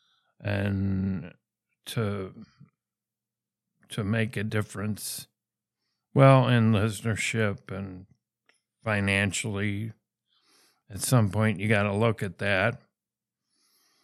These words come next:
But someday that day will come for this show.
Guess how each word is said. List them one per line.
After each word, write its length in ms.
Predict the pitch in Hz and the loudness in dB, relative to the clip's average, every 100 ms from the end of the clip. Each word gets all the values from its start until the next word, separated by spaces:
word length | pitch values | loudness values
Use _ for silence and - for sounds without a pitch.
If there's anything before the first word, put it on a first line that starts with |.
| _ _ _ _ _ _ _ _ _ _ | _ _ _ _ _ _ _ _ _ _
But 520 | 127 117 120 60 67 | -2 0 -2 -4 -10
someday 540 | - - 139 139 135 131 | -6 4 6 8 10 8
that 360 | 127 127 127 | 8 6 4
day 240 | 131 127 127 | 4 6 8
will 240 | 127 113 | 6 4
come 280 | - 135 131 | 4 4 4
for 200 | 110 117 | 4 2
this 220 | 117 135 | 4 4
show. 500 | 131 - 101 101 104 | 2 -2 -2 -2 -4